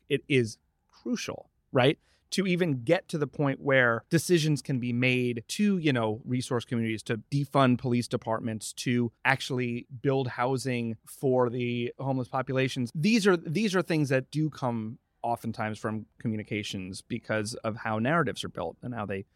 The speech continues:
flow through our society. But also, I think that in this field, and whether it is with philanthropy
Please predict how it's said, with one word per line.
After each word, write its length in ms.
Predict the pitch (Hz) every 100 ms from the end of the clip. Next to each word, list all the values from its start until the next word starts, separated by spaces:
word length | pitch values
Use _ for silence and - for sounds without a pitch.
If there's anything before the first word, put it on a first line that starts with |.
| _ _ -
flow 160 | 127
through 160 | 110 110
our 80 | 104
society. 540 | 117 - 117 104 98 _ _ -
But 160 | - -
also, 500 | 175 247 - - - -
I 140 | 139
think 320 | 131 131 123 -
that 300 | 123 117 - _ -
in 220 | 165 170
this 200 | 147 -
field, 480 | - 147 98 98 156 -
and 480 | 120 113 113 113 120 _ -
whether 340 | 120 117 113
it 160 | 113 107
is 640 | 117 110 110 110 110 - - -
with 180 | 120
philanthropy 880 | - 110 113 113 120 - 110 113 110